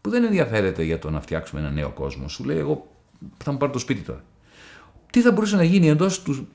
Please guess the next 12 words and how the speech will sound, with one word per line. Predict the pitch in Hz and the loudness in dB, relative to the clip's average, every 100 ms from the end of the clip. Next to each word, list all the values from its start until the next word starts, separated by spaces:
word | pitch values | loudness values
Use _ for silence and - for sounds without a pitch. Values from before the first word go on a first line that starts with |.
| - | -12
συγκεκριμένου | - 123 120 160 170 117 | -6 -2 0 2 2 2
υφιστάμενου | 98 113 - 160 139 101 - - | -2 -4 -2 0 0 -2 -6 -8
πλαίσιου | 107 98 - 90 - - _ _ _ _ _ | 0 0 0 -4 -6 -14 _ _ _ _ _
της | - | -6
Ευρωπαϊκής | 214 202 190 202 | 0 0 0 2
Ένωσης, | 196 127 120 | 2 2 -2
αυτής | - 156 | -4 -4
της | - 113 - | -4 -8 -8
σαθρής, | - 123 165 139 90 - | -6 -4 2 2 2 -6
τραγικής | 107 120 120 127 - - | -2 0 2 0 -2 -4
Ευρωπαϊκής | 117 113 95 98 101 | -6 -2 -2 -2 -2
Ένωσης, | 85 87 123 | -2 -2 -6